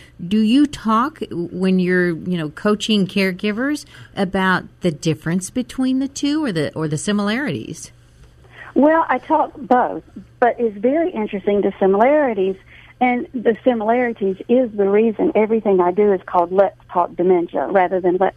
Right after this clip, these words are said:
Speaker 2: Talk Alzheimer's or Let's Talk Traumatic Brain Injury, because the dementia that's coming off of these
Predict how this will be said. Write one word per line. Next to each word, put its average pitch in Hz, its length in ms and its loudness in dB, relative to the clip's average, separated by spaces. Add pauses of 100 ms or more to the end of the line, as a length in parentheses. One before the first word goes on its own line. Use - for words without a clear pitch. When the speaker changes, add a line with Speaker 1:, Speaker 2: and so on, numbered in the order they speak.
Speaker 2:
Talk 160 220 -6
Alzheimer's 170 560 -2
or 170 120 -2
Let's 180 240 2 (100)
Talk 170 180 -8 (320)
Traumatic 180 380 2
Brain 220 260 0
Injury, 185 460 0 (340)
because 226 600 2
the 196 100 0
dementia 233 560 2
that's - 220 -4
coming 202 400 0
off 208 320 2
of 190 180 -2
these 175 400 0